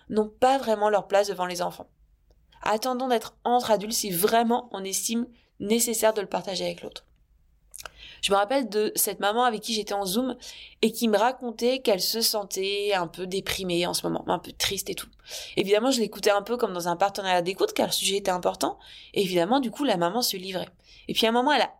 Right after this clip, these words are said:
tourné sa caméra et j'ai vu qu'en fait, ses deux petites filles étaient dans la même pièce qu'elle. Et alors, ça m'a bloqué net. Et j'ai tout fait pour faire dévier la conversation sur un autre sujet. Parce que pour moi, cette conversation n'avait pas à arriver dans les oreilles de ses enfants.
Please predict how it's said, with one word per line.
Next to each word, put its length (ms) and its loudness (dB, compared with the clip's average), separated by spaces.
tourné 340 2
sa 140 0
caméra 560 -2
et 120 6
j'ai 140 2
vu 200 2
qu'en 300 0
fait, 320 0
ses 200 0
deux 240 2
petites 240 0
filles 160 0
étaient 140 0
dans 100 4
la 80 6
même 240 4
pièce 240 -4
qu'elle. 240 -6
Et 100 6
alors, 220 4
ça 100 0
m'a 140 4
bloqué 520 0
net. 540 -2
Et 80 2
j'ai 120 2
tout 220 -14
fait 180 0
pour 160 -6
faire 160 2
dévier 260 2
la 100 4
conversation 500 0
sur 160 2
un 100 -2
autre 140 -4
sujet. 260 -6
Parce 140 4
que 80 -4
pour 240 -6
moi, 120 4
cette 220 -2
conversation 600 -2
n'avait 280 2
pas 420 0
à 240 0
arriver 320 0
dans 220 -2
les 220 0
oreilles 260 2
de 80 -6
ses 180 -2
enfants. 280 -8